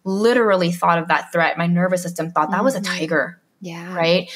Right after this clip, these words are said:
Speaker 2: Yeah.
Speaker 1: It didn't know that this was just, you know, some stupid seventh grade award ceremony. To the body, I was actually in the face of a perceived threat.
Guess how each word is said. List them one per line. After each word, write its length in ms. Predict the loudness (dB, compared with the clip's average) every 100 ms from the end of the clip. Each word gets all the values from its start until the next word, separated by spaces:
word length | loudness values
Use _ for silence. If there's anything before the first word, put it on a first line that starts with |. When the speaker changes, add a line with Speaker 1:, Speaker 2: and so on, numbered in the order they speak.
| -12
Speaker 2:
Yeah. 80 | -2
Speaker 1:
It 60 | 2
didn't 260 | 2 2 2
know 300 | 4 4 4
that 180 | 2 -2
this 140 | -8
was 100 | -4
just, 280 | -2 -2 0
you 80 | 0
know, 100 | 0
some 240 | -2 -4
stupid 400 | -4 -4 -4 -4
seventh 340 | -2 0 0
grade 140 | 0 0
award 340 | 2 2 0
ceremony. 480 | 0 -2 0 -2 -4
To 100 | -4
the 100 | -4
body, 560 | 0 2 4 4 2 2
I 200 | 2 2
was 180 | 0 0
actually 560 | 0 -2 -4 -2 -2 -2
in 180 | -2 0
the 80 | -2
face 380 | -4 -4 -2
of 160 | -4 -2
a 100 | -4 -6
perceived 640 | -6 -4 -2 0 0 -2 -4
threat. 320 | 0 2 0